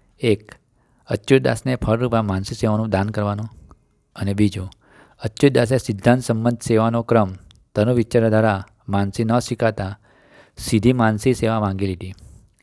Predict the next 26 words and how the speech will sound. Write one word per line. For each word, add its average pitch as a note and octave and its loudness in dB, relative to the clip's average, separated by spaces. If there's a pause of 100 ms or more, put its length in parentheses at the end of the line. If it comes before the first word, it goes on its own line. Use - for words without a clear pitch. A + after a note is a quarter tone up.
(240)
એનો A2 0
ગલત G#2+ 2
અર્થ A2+ 0 (420)
અન્ય A#2+ 2
વૈષ્ણવે A2 2
ન G2+ -2
કરે, - -14 (800)
તે A2 2
માટે G#2+ 2
શ્રી G#2+ -4
મહાપ્રભુજી G#2+ 0 (160)
આ A2 0
ગ્રંથમાં G2+ -2
પોતાના G2+ -2
સિદ્ધાંતો A2 -2
સ્પષ્ટ - -4
કરે E2+ -6
છે. - -16 (1300)
અચ્યુતદાસનો G2+ 0
પ્રસંગ G2+ -4 (240)
ખાસ G2+ 0
અપવાદરૂપ G#2 0
છે, - -14 (520)
તેને G2+ -2
નિયમ G2+ -2
તરીકે G#2+ -2